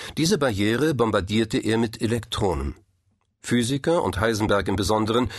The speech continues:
machen so etwas nicht aus Spaß. Physiker messen, wägen und beobachten.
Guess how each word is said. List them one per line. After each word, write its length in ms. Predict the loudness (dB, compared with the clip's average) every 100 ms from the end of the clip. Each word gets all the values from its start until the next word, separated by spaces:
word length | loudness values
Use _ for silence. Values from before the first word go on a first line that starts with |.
| -6
machen 300 | 0 0 2
so 180 | 2 2
etwas 400 | 2 0 -2 0
nicht 300 | 0 0 -2
aus 160 | -4 -4
Spaß. 420 | -2 -2 -2 -8 -14 -14 -8
Physiker 460 | -2 0 0 0 0
messen, 500 | 0 0 0 0 -2 -4
wägen 600 | 0 2 0 0 0 -2 -8 -4
und 260 | -2 -2
beobachten. 760 | -4 -2 -2 -2 -4 -6 -8